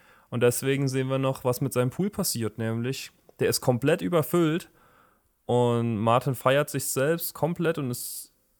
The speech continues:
freut sich, dass eben Leute bei ihm sind. Und, äh, merkt er an, dass da hinten noch ein paar Zentimeter frei sind. Einer springt genau in diese paar Zentimeter Lücke rein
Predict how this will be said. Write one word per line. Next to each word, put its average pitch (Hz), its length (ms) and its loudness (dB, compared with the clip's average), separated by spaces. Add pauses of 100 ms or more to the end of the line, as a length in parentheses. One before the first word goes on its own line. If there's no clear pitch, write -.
(420)
freut 151 320 0
sich, - 160 -4
dass 123 140 -2
eben 123 180 -2
Leute 127 280 2
bei 135 180 0
ihm 147 160 -2
sind. 151 260 -6 (520)
Und, 120 340 0
äh, 113 420 4
merkt 117 400 2
er 135 60 6
an, 123 80 4
dass 139 140 2
da 127 80 4
hinten 147 240 4
noch 139 100 6
ein 120 80 4
paar 143 200 4
Zentimeter 135 520 0
frei 131 380 -2
sind. 170 500 -4
Einer 127 260 2
springt 147 460 -2
genau 123 260 4
in 156 60 0
diese 143 200 -2
paar 147 220 2
Zentimeter 147 540 0
Lücke 147 260 0
rein 151 280 2